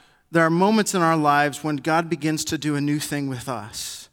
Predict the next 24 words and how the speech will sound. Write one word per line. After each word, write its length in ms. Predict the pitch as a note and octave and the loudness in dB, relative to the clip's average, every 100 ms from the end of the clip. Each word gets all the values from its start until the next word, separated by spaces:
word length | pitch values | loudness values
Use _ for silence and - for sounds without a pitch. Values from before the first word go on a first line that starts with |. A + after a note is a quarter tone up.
| _ _ _ _ _ _ D3 | _ _ _ _ _ _ -2
in 80 | |
our 100 | D3+ | 0
own 140 | D#3 D3 | 0 0
hearts. 360 | - C#3 - | 0 0 0
God 220 | - E3+ F3 | 4 4 4
shows 260 | F3+ D3+ | 2 4
up 220 | E3 C#3 | 2 2
and 80 | D3 | 0
he 80 | D3+ | -2
begins 320 | D#3+ D#3 E3 | 0 -2 -2
to 120 | - D3+ | -2 2
whisper 340 | F#3+ F#3 E3 | 2 2 0
something 320 | - F3+ D#3+ | -2 -2 0
in 120 | D#3+ D3+ | 0 0
our 100 | D#3 | 2
ear. 280 | F3 D#3+ | 4 4
He 40 | D3+ | 2
begins 320 | E3+ G3 F#3+ | 0 0 -2
to 80 | F3+ | -4
call 360 | - G3+ G#3 G3+ | 2 6 6 4
us 100 | - | 0
to 120 | G3 | -4
do 160 | G3+ G#3+ | -2 0
something. 360 | F3 - C#3 | -2 -2 -6